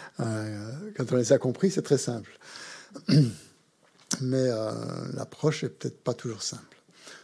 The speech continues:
Donc, euh, on va parler d'une voie, de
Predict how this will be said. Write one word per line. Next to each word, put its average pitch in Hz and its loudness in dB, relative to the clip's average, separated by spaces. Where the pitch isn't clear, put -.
Donc, 175 6
euh, 156 12
on 147 10
va 147 10
parler 147 10
d'une 135 6
voie, 110 2
de 117 2